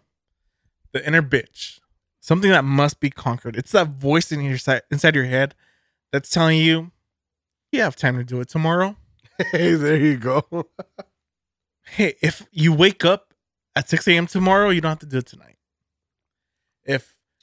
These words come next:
Speaker 1: I don't, if I sleep fifteen minutes more today, I'm gonna be way more productive. It's just this little voice inside of your fucking head that's always trying to take the path of least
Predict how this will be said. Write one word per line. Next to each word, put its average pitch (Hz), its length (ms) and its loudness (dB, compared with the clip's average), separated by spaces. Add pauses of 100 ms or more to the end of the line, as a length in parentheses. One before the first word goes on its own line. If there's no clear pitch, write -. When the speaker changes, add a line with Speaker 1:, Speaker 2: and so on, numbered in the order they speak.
(300)
Speaker 1:
I 139 80 -2
don't, 180 280 -2
if 160 160 -2
I 180 60 4
sleep 208 280 -4
fifteen 202 500 -2
minutes 208 400 -8 (200)
more 208 180 -18
today, 214 420 4
I'm 170 140 -2
gonna 156 160 -2
be 160 80 0
way 127 240 0
more 135 160 -4
productive. 123 640 -4 (2500)
It's 165 160 -6
just - 340 -6
this 160 180 -6
little 226 380 0
voice 196 400 2
inside 190 240 0
of 175 60 0
your 175 100 2
fucking 165 480 -6 (200)
head 135 220 2
that's 120 240 -6 (140)
always 190 360 2
trying 160 200 -2
to 156 60 0
take 151 280 -4
the 143 80 -6
path - 440 -4 (100)
of 131 160 -8
least 147 380 0